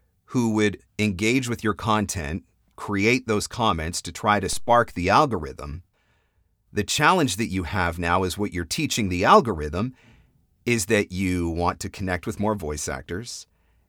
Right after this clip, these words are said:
and that your content is interesting to voice actors because your content is getting engaged with by voice actors. And so it is going to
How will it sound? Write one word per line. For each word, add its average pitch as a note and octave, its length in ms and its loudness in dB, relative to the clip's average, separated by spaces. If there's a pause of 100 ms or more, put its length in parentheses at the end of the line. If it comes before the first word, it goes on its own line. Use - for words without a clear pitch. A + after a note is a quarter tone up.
(180)
and F#2 520 0
that F#2+ 160 -2
your F2 140 -2 (180)
content B2 800 0
is F2 640 -2 (300)
interesting B2+ 680 2
to G2 100 -8
voice D2 360 -8
actors F2+ 600 -8 (360)
because A2 280 0
your G#2+ 100 -2
content G#2+ 560 0
is F#2 180 -2
getting F2 400 -2
engaged A#2 640 0
with C#2+ 420 -8
by D#2 200 -4
voice C2+ 340 -8
actors. F2+ 540 -8 (340)
And A#2 160 -2
so B2 220 2
it B2+ 180 2
is A#2 140 0
going B2+ 280 2
to G#2+ 320 -4